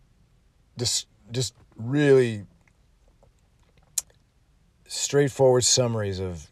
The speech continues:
you know, these weirdos that worked at the post office, people that, you know, the dogs that were, you know, these German shepherds that were try-, working their noses into it, into his crotch, these do-, you know, that he hated, these,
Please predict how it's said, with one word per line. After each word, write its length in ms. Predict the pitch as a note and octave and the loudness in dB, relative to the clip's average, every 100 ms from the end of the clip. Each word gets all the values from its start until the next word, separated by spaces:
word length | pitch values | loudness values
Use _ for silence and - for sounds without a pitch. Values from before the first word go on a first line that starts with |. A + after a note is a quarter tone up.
| - | -12
you 100 | F#2+ | -8
know, 260 | F2+ E2+ D2 | -6 -8 -12
these 300 | F#2 F#2+ D#2+ _ _ _ _ _ | -12 -10 -12 _ _ _ _ _
weirdos 560 | F#2 A2+ B2+ A#2+ A2 F#2+ | -8 -2 2 2 2 -2
that 100 | F2 | -8
worked 320 | F2 G2+ F#2+ | -8 -8 -8
at 100 | F#2+ | -12
the 60 | F2 | -12
post 440 | - G2+ G#2 - | -6 -4 -4 -8
office, 460 | F2 D2 - - - _ | -10 -10 -16 -20 -20 _
people 300 | A2+ G#2+ G#2+ | -12 -10 -8
that, 220 | F#2 F2+ F#2 | -8 -10 -10
you 80 | |
know, 80 | F2 | -14
the 120 | D#2 | -14
dogs 720 | D2 - A2 A2 G#2+ G2 F2 E2+ | -10 -2 0 2 2 0 -4 -10
that 120 | E2+ | -12
were, 240 | F2 D#2+ - - - - - | -12 -14 -16 -20 -20 -20 -12
you 80 | G2 | -10
know, 40 | |
these 100 | F#2 | -8
German 320 | E2+ A#2+ A2+ | -6 -4 -4
shepherds 440 | F#2+ A#2 G#2 G2+ F2 | -6 -4 -4 -6 -10
that 100 | F2 | -10
were 220 | F2 E2+ | -12 -12
try-, 220 | - A2+ G#2 | -12 -8 -6
working 400 | G2 A2 G2+ G2+ | -4 -6 -4 -6
their 300 | F#2 F2+ F2+ - | -6 -8 -12 -18
noses 600 | F2+ G#2 A2+ A2 F#2+ F#2 | -12 -4 -2 -2 -4 -6
into 220 | G2+ F#2+ | -6 -6
it, 200 | F2 F2+ _ - - - _ _ | -8 -12 _ -20 -20 -20 _ _
into 180 | A2 A2+ | -10 -8
his 140 | F#2 | -8
crotch, 640 | - - B2+ A#2+ G#2+ F#2 - | -12 -2 2 4 4 -2 -10
these 200 | F#2+ E2+ | -12 -8
do-, 280 | - A2 | -4 -2
you 240 | G2+ G2 F#2+ | -2 -6 -8
know, 80 | F#2+ | -8
that 120 | F#2 | -10
he 60 | |
hated, 480 | E2+ - A#2 B2 G#2+ | -12 -6 -2 0 -2
these, 200 | F2+ E2+ | -8 -14